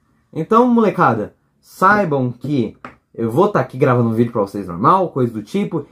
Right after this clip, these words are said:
independente se eu estiver namorando ou não, vou continuar gravando pra vocês, saibam disso, e não cobrem um relacionamento de mim, da minha pessoa, da minha parte, porque eu n-, não penso tão cedo em namorar com alguém.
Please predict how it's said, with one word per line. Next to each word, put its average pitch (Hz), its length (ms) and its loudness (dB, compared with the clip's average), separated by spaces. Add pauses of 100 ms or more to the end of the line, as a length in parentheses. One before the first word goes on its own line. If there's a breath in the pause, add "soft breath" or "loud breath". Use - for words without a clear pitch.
independente 180 580 2
se 214 80 -2
eu - 20 0
estiver 185 180 -2
namorando 175 380 2
ou 185 60 0
não, 151 220 0
vou 160 200 -2
continuar 190 280 -6
gravando 170 240 0
pra 180 120 -2
vocês, 165 360 -2
saibam 190 340 0
disso, 165 340 -2 (220 loud breath)
e 170 80 -2
não 208 180 4
cobrem 202 280 0
um 202 40 2
relacionamento 170 640 -2 (300 soft breath)
de 151 140 -2
mim, 170 140 2
da 170 80 6
minha 165 120 4
pessoa, 165 600 2 (200 soft breath)
da 135 120 -4
minha 165 120 2
parte, 107 340 -4
porque - 180 -6
eu 180 40 2
n-, 202 320 0
não 214 180 2
penso 214 280 2
tão 392 180 2
cedo 214 280 4
em 202 40 -4
namorar 190 280 2
com 185 120 -4
alguém. 127 280 -4